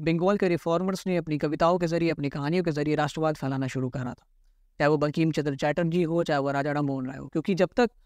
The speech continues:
यहाँ के लोग एक राष्ट्र का हिस्सा अपने आप को नहीं मानेंगे, तब तक वो ब्रिटिशर्स के खिलाफ लड़ेंगे कैसे। यही चीज़ चाइना में भी होती है और यही चीज़ जो है जापान भी इम्प्लीमेंट करने की कोशिश करता है। नेशनहुड फैलाना, कंट्री को मजबूत बनाना, और इसके साथ ही उनको ये भी पता था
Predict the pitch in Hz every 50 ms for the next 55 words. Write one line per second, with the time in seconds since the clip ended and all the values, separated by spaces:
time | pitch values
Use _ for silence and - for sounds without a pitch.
0 | _ _ _ _ _ - 180 170 196 202 226 220 226 233 233 233 190 196 190 196
1 | 180 185 180 - - 202 - 196 196 180 - 214 196 180 180 180 175 170 - 208
2 | 185 160 151 196 208 214 196 190 196 202 208 196 - 226 - - - 196 190 208
3 | 180 180 175 208 - 190 180 - - 180 - 180 180 175 165 156 160 165 175 160
4 | 143 127 - 120 - - - _ _ _ _ _ _ - 160 156 170 165 190 180
5 | - - 175 156 156 165 160 160 156 175 165 151 156 - 180 185 190 190 170 156
6 | 170 190 - 202 190 175 160 175 156 151 - - _ _ _ _ - 170 160 175
7 | 175 170 185 185 185 185 170 180 175 156 160 156 160 156 151 - - 139 135 139
8 | 139 151 - 143 127 - - - _ _ _ _ _ _ _ _ _ _ _ _
9 | _ _ - 170 170 - 214 226 226 208 - 214 196 196 196 202 208 208 - _
10 | _ - 180 170 160 190 208 196 190 165 160 156 147 185 185 180 180 175 175 180
11 | 190 185 _ _ _ _ _ - 185 - - 247 240 - - 320 269 - 208 170
12 | 160 139 - 175 185 - 185 180 175 180 180 190 185 240 196 190 170 160 151 -
13 | 139 139 160